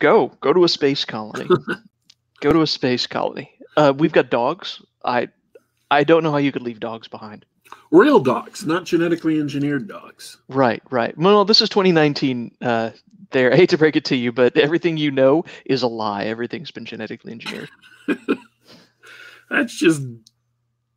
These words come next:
Speaker 2: darn, uh, disconcerting is what that is.
Speaker 1: <laughs>
Speaker 2: Oh, that's sad. You know how I had to remember that word? I had to think of that scene in Saving Private Ryan.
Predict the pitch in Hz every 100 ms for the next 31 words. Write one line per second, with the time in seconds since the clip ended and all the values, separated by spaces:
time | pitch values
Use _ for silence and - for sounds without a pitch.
0 | _ - 175 185 190 185 190 175 139 _
1 | _ _ _ _ _ 139 147 131 120 117
2 | - - 190 - 170 139 180 143 117 104
3 | 104 135 123 139 127 117 98 107 - -
4 | _ - - 185 - - - 165 160 -
5 | - - - 156 143 101 143 175 220 294
6 | 240 220 202 185 143 131 156 180 165 123
7 | 135 156 196 - - _ - 135 - 196
8 | 214 190 - - 180 - 147 120 117 117
9 | - - _ 131 131 - - 180 170 120
10 | 107 - 139 139 127 - 135 127 123 143
11 | 139 117 -